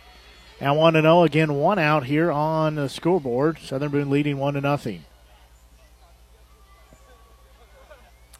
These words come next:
Next delivery, that one bounces across home plate. That'll be ball two. As Britton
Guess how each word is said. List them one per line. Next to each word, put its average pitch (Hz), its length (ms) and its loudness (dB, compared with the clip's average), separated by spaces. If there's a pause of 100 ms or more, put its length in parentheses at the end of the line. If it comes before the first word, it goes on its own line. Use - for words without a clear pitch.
Next - 240 -10
delivery, 139 440 0
that 147 180 0
one 143 140 -2
bounces 135 380 -4
across 143 340 0
home 143 220 0
plate. 139 460 0 (1200)
That'll 123 200 -6
be 139 280 4 (100)
ball 143 360 0
two. 143 480 -4 (2000)
As 98 280 -16
Britton 127 500 -6